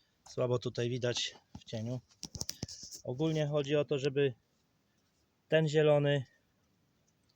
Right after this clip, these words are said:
był z tym zielonym połączony. To jest jakby pierwsza zasada.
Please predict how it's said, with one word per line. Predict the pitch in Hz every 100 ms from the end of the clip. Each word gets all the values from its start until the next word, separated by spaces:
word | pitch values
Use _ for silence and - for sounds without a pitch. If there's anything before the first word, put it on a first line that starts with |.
| _ _ _ _ _ _
był | 131 139 131 120 _ _ _ _ _ _ _ _ _ _ _
z | - -
tym | 143 127
zielonym | 135 131 120 110
połączony. | 117 117 110 110 104 - _ _ _ _ _ _ _ _ _ _ _ _ _ -
To | 131
jest | 123
jakby | 123 117 123
pierwsza | - 135 120 -
zasada. | 123 117 131 120 135 135